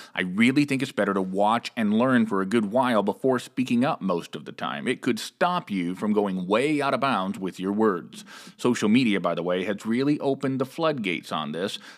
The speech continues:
Unqualified and well-meaning but ignorant people saying what's on their mind,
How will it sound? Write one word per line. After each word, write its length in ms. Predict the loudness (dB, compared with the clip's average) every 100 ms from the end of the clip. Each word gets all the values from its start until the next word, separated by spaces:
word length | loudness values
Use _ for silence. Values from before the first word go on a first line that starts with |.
| _
Unqualified 840 | 0 0 0 2 2 2 0 0 0
and 200 | 0 2
well-meaning 580 | 2 4 4 2 0 0
but 220 | -2 -2
ignorant 480 | -4 -2 -2 -2 -4
people 380 | -6 -2 -2 -2
saying 460 | -2 -2 0 2
what's 220 | 2 2
on 200 | 0 0
their 120 | 0 0
mind, 440 | 2 2 0 -2